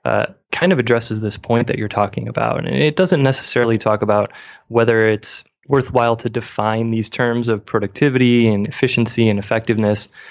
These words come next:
um, but it does touch on something that maybe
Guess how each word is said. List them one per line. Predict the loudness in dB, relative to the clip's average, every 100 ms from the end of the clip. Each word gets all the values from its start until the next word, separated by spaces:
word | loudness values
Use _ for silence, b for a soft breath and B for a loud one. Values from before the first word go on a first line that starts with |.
| B -4
um, | -2 -2
but | 0 0 0
it | 0
does | 0 0
touch | 0 -4 -2
on | 0 0 -2 -4
something | -2 -4 -2 -2
that | -2 0
maybe | 0 2 2 2 2